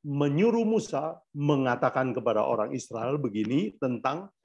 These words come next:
kalau gugat-menggugat, ya. Kita tahu bahwa di dalam masyarakat kadang-kadang ada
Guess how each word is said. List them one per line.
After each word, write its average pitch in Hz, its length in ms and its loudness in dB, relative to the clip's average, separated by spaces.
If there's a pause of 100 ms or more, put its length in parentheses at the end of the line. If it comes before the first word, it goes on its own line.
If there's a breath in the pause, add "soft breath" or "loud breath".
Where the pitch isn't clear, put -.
(360 soft breath)
kalau 208 560 2
gugat-menggugat, 147 1120 2
ya. 123 160 -2 (480 loud breath)
Kita 123 240 -2
tahu 120 400 2
bahwa 110 160 2
di 117 80 -4
dalam 107 240 0
masyarakat 110 640 -4
kadang-kadang 117 640 0
ada - 80 -2